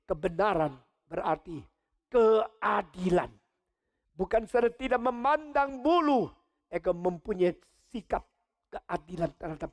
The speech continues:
semua yang engkau hadapi. Dengan lima aspek ini, itu namanya orang benar.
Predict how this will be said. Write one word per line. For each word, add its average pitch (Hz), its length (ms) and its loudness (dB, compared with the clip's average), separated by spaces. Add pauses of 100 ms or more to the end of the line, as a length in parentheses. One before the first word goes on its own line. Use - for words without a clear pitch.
semua 185 720 -6 (120)
yang 143 200 -12
engkau 147 160 -14
hadapi. - 400 -16 (560)
Dengan 196 320 0
lima 220 400 0
aspek 226 480 0
ini, 220 320 -2 (240)
itu 220 240 -6
namanya 220 400 2
orang 226 240 2
benar. 294 400 0